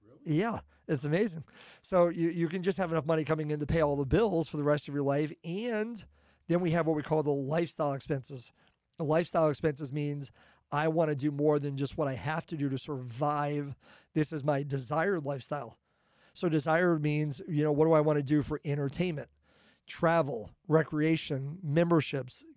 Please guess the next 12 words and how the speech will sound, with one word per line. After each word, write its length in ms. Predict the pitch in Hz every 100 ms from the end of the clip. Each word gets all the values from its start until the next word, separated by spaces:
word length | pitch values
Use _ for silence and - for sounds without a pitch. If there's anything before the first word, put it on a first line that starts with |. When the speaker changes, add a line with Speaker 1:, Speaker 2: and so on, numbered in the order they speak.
| -
Speaker 2:
gifts, 380 | 175 160 127 -
donations, 600 | 156 156 160 - 139 123
all 220 | 156 147
these 180 | 143 151
things. 320 | 196 147 - - - - - -
So 120 | 170
you're 100 | 170
gonna 120 | 202
have 160 | 175 143
one 280 | 143 170 202
number 420 | 180 160 165 156
that 320 | 139 147 147